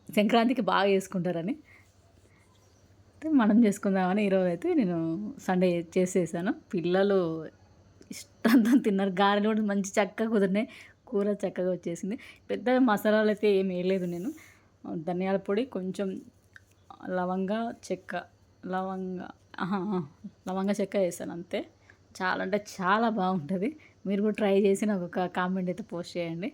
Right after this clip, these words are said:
కలిపి పెట్టేసుకున్నాను పక్కన. Already మినపప్పు నానబెట్టి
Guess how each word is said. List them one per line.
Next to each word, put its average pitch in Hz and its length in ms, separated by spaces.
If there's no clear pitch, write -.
కలిపి 190 200
పెట్టేసుకున్నాను 190 580
పక్కన. 202 360
Already 208 340
మినపప్పు 196 640
నానబెట్టి 185 760